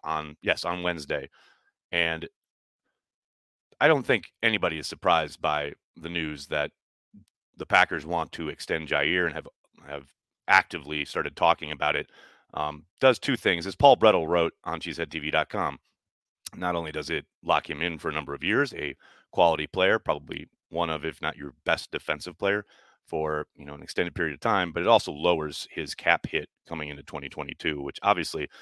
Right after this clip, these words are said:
the Packers are in desperate need of any and all space they can make there when it comes to the salary cap. Uh,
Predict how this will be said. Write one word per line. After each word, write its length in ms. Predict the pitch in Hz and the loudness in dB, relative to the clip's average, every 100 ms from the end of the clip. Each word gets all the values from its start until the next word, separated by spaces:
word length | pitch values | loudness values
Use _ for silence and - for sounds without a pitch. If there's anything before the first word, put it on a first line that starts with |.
| - _ | -20 _
the 80 | - | 4
Packers 320 | 90 82 73 | 4 6 -2
are 100 | 71 | -6
in 120 | 71 | 2
desperate 340 | 104 101 78 | 4 4 0
need 240 | 71 71 69 - | -12 -12 -12 -16
of 80 | - - | -14 -6
any 360 | 101 85 71 - _ - | -4 -4 -6 -12 _ -12
and 80 | |
all 480 | 76 87 92 76 71 - | -4 2 4 4 2 -8
space 400 | - 92 - - | -2 0 0 -4
they 160 | 80 | -6
can 120 | - 71 | -6 -4
make 240 | 80 - | -6 -6
there 260 | - - - - | -10 -16 -18 -20
when 100 | 76 | -12
it 60 | |
comes 180 | 80 73 | -10 -10
to 80 | 80 | -10
the 60 | |
salary 320 | - 85 76 - | 0 2 2 -2
cap. 240 | 76 73 - - - _ _ | -8 -10 -18 -20 -20 _ _
Uh, 140 | - | -20